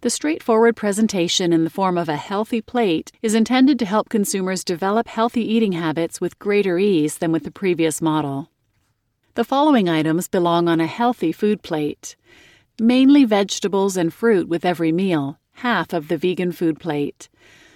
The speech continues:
Fruit and vegetables are an important source of vitamins, minerals, phytonutrients, and fiber. When it comes to food choices, variety plays just as important a role as quality,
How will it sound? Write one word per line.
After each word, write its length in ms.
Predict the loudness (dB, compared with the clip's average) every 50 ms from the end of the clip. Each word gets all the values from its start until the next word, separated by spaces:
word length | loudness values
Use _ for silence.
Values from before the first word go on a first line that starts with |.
| _ _ _
Fruit 240 | -2 2 4 4 4
and 100 | 4 4
vegetables 560 | 2 0 0 -2 -4 -2 0 0 0 2 2
are 120 | 2 2
an 60 | 2
important 440 | 2 0 0 0 0 2 2 2 0
source 300 | 2 0 0 0 0 -2
of 100 | -4 -2
vitamins, 640 | 0 -2 0 0 2 2 2 4 4 4 2 2 0
minerals, 560 | -2 -2 0 0 0 0 0 0 -2 -4 -6
phytonutrients, 960 | -4 -2 0 0 2 2 2 2 0 -2 -4 -4 -4 -2 -2 -2 -2 -2 -2
and 120 | -2 -4 -2
fiber. 520 | -2 -2 -2 -2 -2 -4 -6 -6 -8 -10 _ _ _ _ -20 -20 -20 _ _ _
When 140 | -2 -2 -2
it 80 | -2 0
comes 280 | 0 2 2 2 2 2
to 100 | 0 0
food 260 | 0 0 -2 -2 -2
choices, 580 | -4 -2 -2 -2 -2 -2 -4 -4 -4 -4 -6 _ -8
variety 520 | -6 -4 -2 -2 0 0 0 0 0 -2
plays 420 | _ -6 -2 0 0 0 -2 -4
just 340 | -4 0 0 0 0 0 0
as 140 | 0 0 2
important 420 | 0 0 0 0 -2 0 0 -2
a 20 | -2
role 320 | 0 0 0 2 2 0
as 140 | 0 -2 -4
quality, 680 | -6 -4 -2 0 0 2 0 0 0 -2 -2 -4 -6